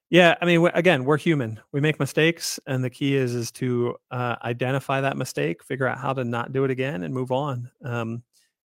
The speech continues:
and there's not time, I'm not telling you there isn't times I get mad at myself, or I don't get, you know, I get mad at our coworkers or my employees, um, for stuff that shouldn't have happened, but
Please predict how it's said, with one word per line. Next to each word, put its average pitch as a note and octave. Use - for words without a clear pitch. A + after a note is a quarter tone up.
and C#3
there's D3
not D3
time, C#3
I'm C3
not C#3+
telling C#3+
you B2+
there B2
isn't B2+
times B2
I A#2+
get A#2+
mad B2
at -
myself, F#3
or C3
I A#2+
don't A#2+
get, -
you C3+
know, A#2
I A#2
get B2
mad B2
at -
our A#2+
coworkers B2+
or A#2+
my A2+
employees, C3+
um, A#2
for A#2+
stuff -
that -
shouldn't B2+
have -
happened, A#2+
but A#2